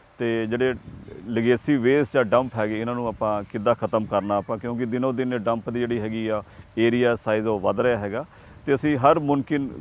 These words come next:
ਕੋਸ਼ਿਸ਼, ਹਰ ਮੁਮਕਿਨ ਮੈਜਰਸ, ਤੇ ਜੋ ਵੀ ਲੇਟੈਸਟ ਜੋ ਸਾਨੂੰ ਟੈਕਨੋਲੋਜੀ ਆ ਰਹੀ ਹੈਗੀ ਆ ਸਰਕਾਰ ਵੱਲੋਂ, ਅਸੀਂ ਆਪਾਂ ਉਹਨੂੰ ਅਪਲਾਈ ਕਰਾਂਗੇ। ਆਪਾਂ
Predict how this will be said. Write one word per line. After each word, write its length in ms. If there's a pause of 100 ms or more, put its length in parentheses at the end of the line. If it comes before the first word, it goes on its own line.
(140)
ਕੋਸ਼ਿਸ਼, 480 (140)
ਹਰ 80
ਮੁਮਕਿਨ 360
ਮੈਜਰਸ, 420 (320)
ਤੇ 60
ਜੋ 140
ਵੀ 80
ਲੇਟੈਸਟ 440
ਜੋ 140
ਸਾਨੂੰ 300
ਟੈਕਨੋਲੋਜੀ 540
ਆ 140
ਰਹੀ 180
ਹੈਗੀ 260
ਆ 160 (360)
ਸਰਕਾਰ 500
ਵੱਲੋਂ, 240
ਅਸੀਂ 220
ਆਪਾਂ 180
ਉਹਨੂੰ 140
ਅਪਲਾਈ 260
ਕਰਾਂਗੇ। 420
ਆਪਾਂ 320